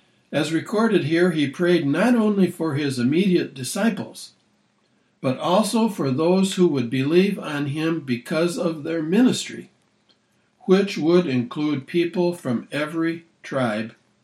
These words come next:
and nation. And finally, several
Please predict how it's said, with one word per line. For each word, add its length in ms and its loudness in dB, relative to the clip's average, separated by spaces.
and 180 0
nation. 440 -8
And 180 -2
finally, 460 4
several 720 2